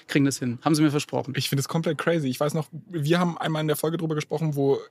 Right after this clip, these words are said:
Speaker 2: Kevin Rose, glaub ich, war das, der drei Use Cases aufgezeigt hat, von wegen, was man mit, mit Wein auch machen kann. War übrigens auch eine unserer besten Folgen, was die Streams angeht. Ähm, <laughs> und,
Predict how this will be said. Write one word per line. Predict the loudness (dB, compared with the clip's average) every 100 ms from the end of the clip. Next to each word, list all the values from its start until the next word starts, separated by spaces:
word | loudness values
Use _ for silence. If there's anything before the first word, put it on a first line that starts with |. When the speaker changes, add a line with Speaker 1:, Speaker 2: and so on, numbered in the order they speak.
| -10
Speaker 2:
Kevin | -4 0 2
Rose, | 2 2
glaub | -2 -2
ich, | -2
war | -2
das, | 0
der | -2
drei | 0 0
Use | 0 -2
Cases | -2 -4 -4
aufgezeigt | -8 -6 -4 -4 -2
hat, | -6
von | -4
wegen, | -4 -2
was | 0
man | 0 0
mit, | -2 -2
mit | -2 2
Wein | 4 2
auch | 2 0
machen | 0 0
kann. | 0 0
War | 0
übrigens | 0 -2 -2
auch | -2
eine | -2
unserer | 0 0
besten | -2 -4
Folgen, | 0 0 0 0
was | -2
die | -2
Streams | -4 -2 -2
angeht. | 0 0 0 -6 -14 -10 -2
Ähm, | 4 6 6 6 4 6 4 6 4
<laughs> | 6 6 6 8
und, | 6